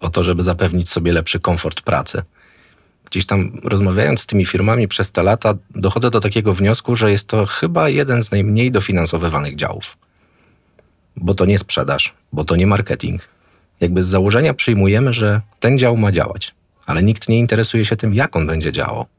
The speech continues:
Czy ta jedna osoba wystarczy, czy może potrzeba dodatkowych rąk, czy może właśnie takie rozwiązanie.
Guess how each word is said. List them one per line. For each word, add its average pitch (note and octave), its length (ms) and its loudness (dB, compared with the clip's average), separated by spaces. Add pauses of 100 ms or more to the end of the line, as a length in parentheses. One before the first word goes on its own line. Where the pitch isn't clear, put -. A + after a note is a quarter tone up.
(280)
Czy - 120 0
ta E2 120 0
jedna F2 240 2
osoba F2+ 280 0
wystarczy, G2 600 -2 (240)
czy - 120 -8
może D#2 200 -4
potrzeba F2+ 400 -2
dodatkowych G2 580 0
rąk, - 300 -8 (500)
czy - 100 0
może B2+ 260 4
właśnie E2 280 0
takie D#2+ 220 -4
rozwiązanie. D#2+ 500 -2